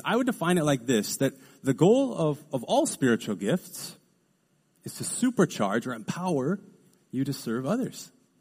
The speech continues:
for the purpose of building up the church and to make an impact in the world flowing out of a motivation of love.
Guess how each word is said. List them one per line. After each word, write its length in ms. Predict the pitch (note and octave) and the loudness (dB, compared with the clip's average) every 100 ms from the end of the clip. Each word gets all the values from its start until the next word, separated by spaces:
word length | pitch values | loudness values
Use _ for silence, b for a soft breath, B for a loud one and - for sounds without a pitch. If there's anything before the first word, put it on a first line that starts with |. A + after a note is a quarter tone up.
| _ _ _ _ _ _ _ _ _ _ _ _ | _ _ _ _ _ _ _ _ _ _ _ _
for 140 | C#3+ | -6
the 60 | B2+ | -2
purpose 420 | - E3+ F3+ D#3 | 0 0 0 -4
of 160 | A2 - | 0 6
building 340 | C#3 F3 G3 | 6 6 2
up 120 | F#3 | 0
the 80 | C#3+ | -4
church 380 | - F3 B3 - | -2 0 0 -2
and 100 | C3 | -4
to 80 | C3+ | 2
make 180 | C#3+ C#3+ | 2 2
an 120 | C3+ | -2
impact 540 | F#3 A#3+ A#3 B2+ C3+ - | 4 8 8 8 0 -6
in 80 | C3 | -4
the 80 | |
world 320 | C#3 F3 B2 - | 2 2 2 -2
flowing 380 | - D#3 F#3 | 2 4 6
out 200 | E3 E3 | 4 2
of 120 | B2+ C3 | 0 -2
a 40 | |
motivation 640 | C3 C#3 B2+ C#3 C#3+ C#3+ | 0 0 0 0 0 -2
of 140 | A#2+ G#2 | -6 -2
love. 400 | C3 A#2 F2+ | 0 0 -2